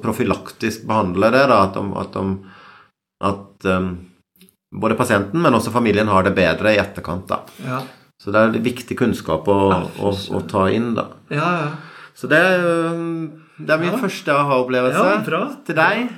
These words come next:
Speaker 2: Ja, kjempebra. Jeg
Speaker 1: Servert
Speaker 2: føler
Speaker 1: på et
Speaker 2: meg
Speaker 1: fat.
Speaker 2: Ja, deilig.
Speaker 1: <laughs>
Speaker 2: Ah, det smakte bra. Ja, men det er veldig fint å, å høre. Og det er sånn som du sier da, <laughs> at liksom det med familier, det kan fort, eh,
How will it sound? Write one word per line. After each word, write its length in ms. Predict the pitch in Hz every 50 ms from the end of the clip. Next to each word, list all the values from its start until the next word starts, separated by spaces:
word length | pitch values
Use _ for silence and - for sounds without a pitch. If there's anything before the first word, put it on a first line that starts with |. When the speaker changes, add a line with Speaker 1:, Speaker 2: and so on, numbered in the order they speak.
| 190 -
Speaker 2:
Ja, 60 | 175
kjempebra. 640 | 165 - - 240 220 180 139 - 160 139 143 165 214 247
Jeg 200 | 226 190 185 180
Speaker 1:
Servert 380 | 185 - 190 - 143 143 143 208
Speaker 2:
føler 120 | 180 151
Speaker 1:
på 100 | 156 156
et 60 | 151
Speaker 2:
meg 100 | 151 151
Speaker 1:
fat. 340 | - 170 165 185 202 208 180
Speaker 2:
Ja, 160 | 190 220 233 320 - - 220 220 208 196
deilig. 480 | 220 220 202 180 160 160 180 214 226 240 196 - - - 185 - - -
Speaker 1:
<laughs> 420 | - - 294 302 - - 247 254
Speaker 2:
Ah, 160 | 185 175 - -
det 280 | 170 156 185 185 190 190
smakte 420 | - 208 196 190 - - - 196 196
bra. 220 | 196 196 208 226 - - - -
Ja, 240 | 226 226 208 190 196
men 200 | 202 208 214 208
det 200 | 214 196 190 208
er 140 | 208 190 185
veldig 280 | 214 190 151 151 175
fint 300 | 165 - 151 139 127 -
å, 140 | 165 165 156 151 160 160 160 -
å 280 | 156 156 156 - 156 160
høre. 280 | 170 151 143 160 165
Og 100 | 180 175
det 120 | 202 208 208
er 360 | 196 185 - - 185 180 175
sånn 160 | - 196 180
som 120 | - 185 185
du 80 | 190 190
sier 240 | - 202 160 160 -
da, 100 | 202 185 - - 339 - - - 208
<laughs> 360 | 226 254 226 - - - 240
at 120 | 240 -
liksom 320 | 196 180 185 - 175 160 160
det 140 | 175 180 180 - -
med 140 | 170 165 165
familier, 540 | - 185 175 165 160 143 135 - - - 190 - - - - - - - - - - - _ -
det 100 | - 165
kan 200 | - - 202 196
fort, 480 | - - - 165 165 - - _ - -
eh, 260 | 160 165 160 160